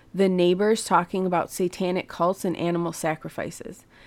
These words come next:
People in the area had told police about the hooded people walking through the woods at night and a dog being sacrificed in a barn. The medical examiner even testified that the police identified a general amount of satanic rituals in the area.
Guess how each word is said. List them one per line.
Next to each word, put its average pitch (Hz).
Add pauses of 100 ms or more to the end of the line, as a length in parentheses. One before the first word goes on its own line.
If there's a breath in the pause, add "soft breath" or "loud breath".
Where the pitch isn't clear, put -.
(200 loud breath)
People 233
in 285
the 277
area 190
had 196
told 175
police 208
about 175
the 165
hooded 185
people 196
walking 175
through 185
the 165
woods 170
at 175
night 156
and 170
a 165
dog 170
being 185
sacrificed 185
in 170
a 151
barn. 151 (760 soft breath)
The 196
medical 214
examiner 202
even 180
testified 185
that 170
the 175
police 190
identified 175
a 151
general 185
amount 170
of 160
satanic 170
rituals 156
in 165
the -
area. 160